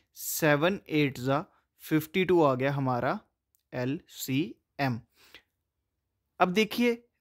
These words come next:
न्यूमरेटर कैसे आएगा ऐसे क्वेश्चन में जहाँ पर हमारा एलसीएम दो नंबर्स के मल्टीप्लिकेशन से आ रहा है,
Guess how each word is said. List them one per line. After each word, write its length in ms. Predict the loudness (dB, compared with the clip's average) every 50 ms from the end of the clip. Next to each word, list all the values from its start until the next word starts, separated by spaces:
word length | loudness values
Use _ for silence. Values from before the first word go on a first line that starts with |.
| _ -10 -10 -10 _ -2 0
न्यूमरेटर 540 | 2 4 4 4 4 4 2 2 2 0 0
कैसे 380 | 0 0 0 0 2 2 2
आएगा 400 | 4 4 2 0 0 0 -2 -2 -4 _ _ -20 -20 _ _ _ -4
ऐसे 260 | -4 -2 2 2 2
क्वेश्चन 300 | 2 2 0 2 2 2
में 160 | 2 2 2
जहाँ 200 | 2 2 2 2
पर 160 | 4 4 4
हमारा 280 | 4 4 4 4 2 2
एलसीएम 500 | 2 2 2 2 0 0 0 2 2 4 4
दो 140 | 6 4 4
नंबर्स 380 | 4 4 4 4 4 2 0 0
के 140 | 0 2 2
मल्टीप्लिकेशन 760 | 4 2 2 0 0 0 0 0 0 0 0 2 2 0 0
से 160 | 0 0 0
आ 160 | 0 2 0
रहा 120 | 0 0 0
है, 80 | -2